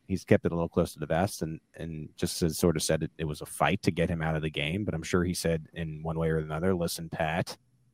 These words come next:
you gotta go get these tests or you're not going back in." And so Mahomes went into the locker room. Meanwhile, Chad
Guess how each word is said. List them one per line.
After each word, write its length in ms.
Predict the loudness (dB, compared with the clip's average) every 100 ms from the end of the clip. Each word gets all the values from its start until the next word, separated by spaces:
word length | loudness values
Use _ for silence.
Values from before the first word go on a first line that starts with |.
| _ _ 6
you 120 | 12
gotta 180 | 12 12
go 80 |
get 140 | 8 4
these 180 | 0 4
tests 260 | 6 6
or 40 | 2
you're 100 | 0
not 100 | -2
going 140 | -4
back 220 | -4 -2 -2
in." 140 | -4 -6 _ _ _ _ _ _ -2
And 140 | 2
so 100 | 2
Mahomes 500 | 2 2 0 -2 -4
went 180 | -4 -4
into 160 | -2
the 60 | 0
locker 320 | 2 0 0
room. 140 | -2 -2
Meanwhile, 380 | -2 0 0
Chad 480 | 0 0 2 2 0